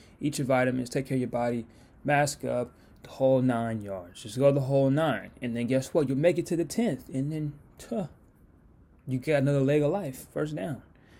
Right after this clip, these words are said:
But, um, <clears throat> let's get right into it, shall we? So, yeah, I just,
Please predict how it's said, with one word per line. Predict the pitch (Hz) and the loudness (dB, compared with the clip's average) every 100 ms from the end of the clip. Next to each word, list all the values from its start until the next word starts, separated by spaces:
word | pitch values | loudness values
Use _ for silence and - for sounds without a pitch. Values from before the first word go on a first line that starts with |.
| - - - - | -20 -20 -20 0
But, | 156 151 | 4 6
um, | 151 156 147 143 - - - | 8 8 6 2 -10 2 8
<clears throat> | 151 120 - - - _ - _ - - - 151 | 10 8 2 -8 -20 _ -20 _ -20 -20 -8 0
let's | 139 | 4
get | 143 | 6
right | 139 139 135 | 8 8 8
into | 131 139 139 | 4 2 4
it, | 123 | 2
shall | - 135 135 | 2 4 4
we? | 117 113 - - - - - - - - - - - - - - - - | 2 -6 -14 -18 -18 -20 -20 -20 -20 -20 -20 -20 -20 -20 -20 -20 -18 -8
So, | - 170 165 160 156 151 - - - - - - - - - - _ - _ _ - - - - - - _ - _ - - - - | 4 8 10 8 6 2 -4 -20 -20 -20 -20 -20 -20 -20 -20 -20 _ -20 _ _ -20 -20 -20 -20 -20 -20 _ -20 _ -20 -20 -20 -6
yeah, | 135 131 113 | 0 4 4
I | 117 | 2
just, | 123 135 127 | 0 0 -2